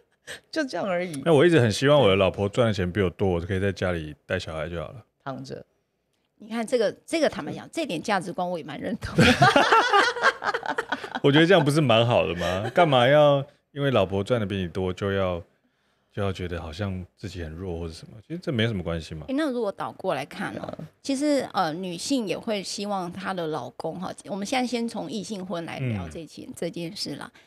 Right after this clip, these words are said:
Speaker 3: 她也很希望老公赚很多钱，让我在家里，呃，不用工作，在家里休息。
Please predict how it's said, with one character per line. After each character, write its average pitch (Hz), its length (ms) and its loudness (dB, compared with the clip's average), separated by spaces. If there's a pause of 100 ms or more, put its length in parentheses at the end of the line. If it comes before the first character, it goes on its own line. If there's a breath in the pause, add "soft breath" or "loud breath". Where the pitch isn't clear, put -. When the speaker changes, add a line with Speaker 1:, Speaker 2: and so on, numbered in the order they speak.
Speaker 3:
她 349 120 -2
也 302 120 0
很 214 160 -4
希 - 140 -8
望 208 180 -2
老 151 140 -8
公 180 220 -10
赚 185 200 -6
很 175 140 -10
多 165 180 -10
钱， - 240 -14
让 185 180 -6
我 - 100 -12
在 160 160 -8
家 165 260 -12
里， 160 220 -14 (460)
呃， 143 180 -12
不 - 140 -10
用 190 180 -6
工 175 200 -4
作， 175 240 -8
在 180 140 -6
家 160 220 -10
里 143 120 -12
休 - 280 -12
息。 - 340 -16